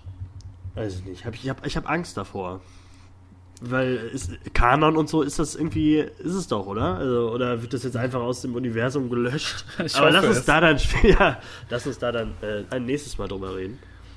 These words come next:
Speaker 2: Fänd ich gut, wenn das einfach im Infinity War so in so einer Szene dann beiläufig geklärt wird, wenn Thanos einfach so den, den Mond
Speaker 1: <laughs>
Speaker 2: hört oder so. Oder dann irgendwie zu den Inhumans geht und die einfach alle
Speaker 1: Oder Deadpool das einfach macht. Zack.
Speaker 2: schnipsen.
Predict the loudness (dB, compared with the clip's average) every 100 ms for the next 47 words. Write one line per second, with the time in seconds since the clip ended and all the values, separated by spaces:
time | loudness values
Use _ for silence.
0 | 0 4 4 2 -2 2 4 6 4 4
1 | 4 4 0 2 0 0 0 0 2 0
2 | 0 0 -2 0 0 2 2 4 4 2
3 | -2 -6 -8 -6 -2 -2 -2 -4 -2 0
4 | 0 0 -2 -6 -6 -6 -4 -2 -4 -4
5 | -4 -2 -2 -2 -4 -8 -14 -14 -14 -14
6 | -12 -14 -14 -14 -14 -14 -12 -2 0 2
7 | 4 4 4 2 0 0 0 -2 -2 2
8 | 4 4 2 2 2 0 -2 2 4 2
9 | 2 0 0 0 -2 -4 -4 0 2 0
10 | -4 -16 -16 -16 2 6 8 10 8 10
11 | 10 12 12 10 6 8 6 6 0 -6
12 | -6 2 4 6 4 4 2 2 2